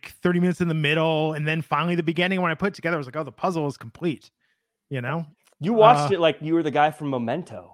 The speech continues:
Speaker 1: Yes, it was very, it was very fulfilling, uh, that way, but I've seen it many times since. Uh, Tiffany Stratton took on Ivy Nile tonight. Ivy Nile, the last <laughs> surviving member of Diamond Mine.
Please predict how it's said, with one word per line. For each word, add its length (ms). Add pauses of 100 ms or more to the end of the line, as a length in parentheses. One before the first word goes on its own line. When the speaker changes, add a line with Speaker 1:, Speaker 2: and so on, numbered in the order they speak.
(140)
Speaker 1:
Yes, 360
it 40
was 140
very, 680
it 100
was 240
very 280
fulfilling, 640
uh, 160
that 120
way, 100
but 80
I've 100
seen 160
it 80
many 220
times 240
since. 260 (460)
Uh, 240
Tiffany 360
Stratton 1160
took 180
on 200
Ivy 320
Nile 260
tonight. 320 (140)
Ivy 260
Nile, 640 (200)
the 100
last 640
<laughs> 20
surviving 680
member 340
of 160
Diamond 440
Mine. 440